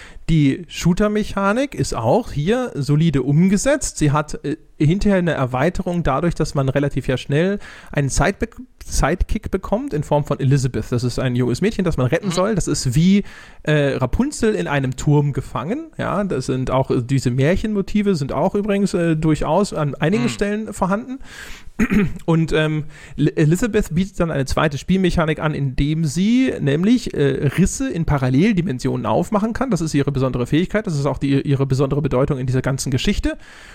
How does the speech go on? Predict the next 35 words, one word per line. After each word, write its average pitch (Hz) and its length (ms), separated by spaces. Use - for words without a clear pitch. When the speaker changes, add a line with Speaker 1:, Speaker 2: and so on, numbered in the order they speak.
Speaker 1:
und 156 200
kann 170 240
dann 170 220
zum 147 180
Beispiel, 143 640
äh, 143 280
so 135 120
eine 135 140
automatische, 135 800
äh, 123 800
Waffe 147 320
oder 135 220
so, 139 160
also 135 220
ein 131 80
auto-, 127 180
automatisches 143 520
M 135 160
G 156 300
aus 131 140
einer 127 160
Paralleldimension 139 800
herbeiziehen 127 640
und 120 120
so. 127 120
Und 123 80
du 127 80
kannst - 260
dann 127 80
also 131 180
quasi 127 400
dadurch 147 480
an 139 140
vorgegebenen 147 800
Stellen 151 580